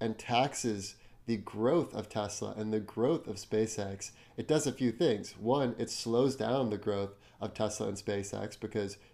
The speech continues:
you now don't have as much money to invest back into those companies. And it also disincentivizes growing above a certain amount. Lastly, it allows the government to capture the upside of risks that the entrepreneur take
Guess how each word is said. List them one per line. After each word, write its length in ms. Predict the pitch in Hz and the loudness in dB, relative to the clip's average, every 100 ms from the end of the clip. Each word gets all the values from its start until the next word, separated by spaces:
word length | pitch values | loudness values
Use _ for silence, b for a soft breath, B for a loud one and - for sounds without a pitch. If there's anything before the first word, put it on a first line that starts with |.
| B | B
you 140 | 113 | 0
now 260 | 110 110 110 | 2 2 2
don't 200 | 110 110 | 2 2
have 120 | 104 | 0
as 100 | 98 | -2
much 240 | 107 - | -4 -2
money 300 | 107 104 104 | -2 0 -2
to 160 | 98 107 | -4 -4
invest 400 | 101 104 101 - | -2 -2 -2 -2
back 260 | 104 98 | -4 -2
into 160 | 117 120 | -2 0
those 200 | 107 95 | 0 -2
companies. 640 | - 98 101 95 95 92 - B B B | -4 -6 -6 -6 -6 -8 -14 B B B
And 100 | 131 | 0
it 80 | 123 | 2
also 300 | 135 175 160 | 0 2 0
disincentivizes 1000 | - 131 131 123 123 127 120 107 107 - | 0 0 0 0 2 4 4 2 -4 -8
growing 460 | - 113 123 131 | -2 2 4 4
above 420 | 113 101 107 104 - B B | 2 2 2 2 -2 B B
a 80 | 110 | -2
certain 360 | - 123 107 | 0 0 2
amount. 400 | 104 104 110 98 - - - | 0 0 0 -2 -6 -6 2
Lastly, 340 | 170 196 131 | 2 4 0
it 80 | 123 | 2
allows 320 | 117 120 175 | 4 2 0
the 60 | 139 | -2
government 480 | 127 131 123 110 | 0 2 2 0
to 300 | - 120 110 - - | -2 0 0 -4 -14
capture 500 | - 123 127 - 139 | -4 -2 -2 -2 -2
the 180 | 113 110 | -2 -4
upside 600 | - 110 - 139 143 160 - | -6 -8 -4 0 2 2 0
of 240 | 113 95 | -2 2
risks 280 | 110 156 - | 2 2 -2
that 140 | 117 | -2
the 120 | 110 | 0
entrepreneur 520 | 107 107 - 101 101 107 | 0 -2 -4 -4 -2 -2
take 440 | - 143 160 - | -2 -2 -2 -8